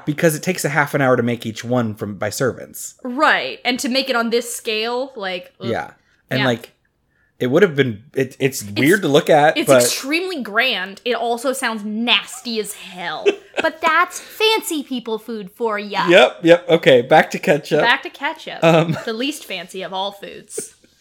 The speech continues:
Speaker 1: Um, so either mushrooms or sometimes even walnuts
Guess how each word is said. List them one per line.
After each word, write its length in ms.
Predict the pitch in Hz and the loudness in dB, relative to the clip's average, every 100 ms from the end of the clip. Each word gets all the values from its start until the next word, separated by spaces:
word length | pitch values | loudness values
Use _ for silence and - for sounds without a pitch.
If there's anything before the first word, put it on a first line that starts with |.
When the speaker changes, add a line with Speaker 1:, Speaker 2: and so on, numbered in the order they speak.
| - - - - | -20 -20 -20 0
Speaker 1:
Um, 280 | 151 147 147 | 2 4 2
so 280 | - 170 165 | 4 4 4
either 280 | 185 180 | 2 2
mushrooms 420 | 165 160 - 175 156 | 4 2 2 -4 -4
or 120 | 139 | -6
sometimes 380 | - 175 196 190 | -6 -6 -6 -6
even 220 | 170 123 | -6 -2
walnuts 800 | 117 135 127 - - - - | -2 -2 -4 -8 -12 -12 -12